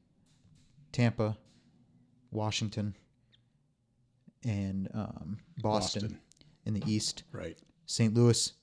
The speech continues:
Speaker 1: Vegas, Colorado, three of the top four te-, and Saint Louis. Yeah, I said Saint Louis, uh, in the West.
Speaker 2: Is
Speaker 1: Uh,
Speaker 2: that, uh, with an Edmonton?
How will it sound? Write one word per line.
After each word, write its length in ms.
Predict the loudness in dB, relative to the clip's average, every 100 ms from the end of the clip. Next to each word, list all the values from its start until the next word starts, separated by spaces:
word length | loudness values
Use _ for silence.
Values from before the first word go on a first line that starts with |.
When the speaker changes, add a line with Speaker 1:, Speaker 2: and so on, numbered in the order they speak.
| 0
Speaker 1:
Vegas, 520 | 2 4 2 0 -8 _
Colorado, 600 | -2 0 2 2 2 0 -2 _ -20 _ _ _ _
three 300 | -8 -2 2
of 100 | 2
the 80 | 0
top 340 | -2 -2 -2
four 200 | 0 0
te-, 180 | 0 -2 -2
and 120 | -4
Saint 240 | 0 0
Louis. 360 | 2 2 2 -4 -8
Yeah, 120 | -8
I 40 | -6
said 220 | -4 -4
Saint 180 | -4 -4
Louis, 200 | -6 -8 -14 -20 -20 _ -4
uh, 180 | -2 -2
in 100 | -4
the 80 | -2
West. 380 | 0 0 -2 -8 -20 -20 _ -20 -6
Speaker 2:
Is 160 | -2
Speaker 1:
Uh, 120 | 0 -2 -2
Speaker 2:
that, 180 | 0 2
uh, 40 |
with 240 | 0 -2 -6 -2
an 240 | 0 0
Edmonton? 560 | -2 0 0 -2 -8 -12